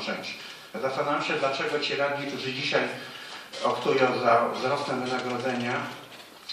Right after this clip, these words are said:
używają sformułowań, że delikatna, albo że w innych gminach.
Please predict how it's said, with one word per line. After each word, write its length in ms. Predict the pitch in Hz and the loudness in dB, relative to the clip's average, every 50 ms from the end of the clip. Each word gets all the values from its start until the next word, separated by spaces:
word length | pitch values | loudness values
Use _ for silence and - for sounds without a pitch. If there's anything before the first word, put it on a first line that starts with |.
| - - - - - - - - - - - - - - - - | -12 -12 -16 -16 -18 -20 -20 -20 -20 -20 -20 -20 -20 -18 -12 -8
używają 420 | 117 120 131 127 131 131 131 131 | -4 0 2 4 4 4 4 4
sformułowań, 520 | 131 - 127 117 117 120 120 117 113 98 95 | 2 0 0 0 2 2 2 2 2 0 0
że 180 | 95 98 98 | 0 0 0
delikatna, 680 | 98 98 - - 123 127 127 - 120 120 120 117 113 113 117 - - - - - | 0 -2 0 2 2 2 2 2 0 0 2 2 2 2 -2 -4 -8 -10 -10 -10
albo 260 | 98 - - 92 92 | -8 -8 -8 -8 -6
że 140 | - - - | -4 -4 -4
w 80 | - | -4
innych 220 | 113 113 120 127 123 | -2 -2 -2 -2 -2
gminach. 380 | 135 151 151 143 139 135 135 | 0 0 0 2 2 2 2